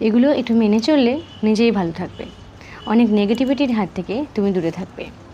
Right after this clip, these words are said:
কারণ দেখো, আহ, আমরা যেমন পজিটিভ থাকতে চাই,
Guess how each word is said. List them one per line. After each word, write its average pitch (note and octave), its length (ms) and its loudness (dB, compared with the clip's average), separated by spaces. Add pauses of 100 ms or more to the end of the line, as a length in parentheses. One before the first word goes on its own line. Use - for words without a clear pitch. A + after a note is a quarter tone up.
(500)
কারণ G3+ 300 0
দেখো, G#3+ 380 0 (600)
আহ, F#3 440 -2 (140)
আমরা G#3+ 220 2
যেমন C4 440 2
পজিটিভ A#3+ 480 0
থাকতে G3+ 340 -4
চাই, B3+ 300 2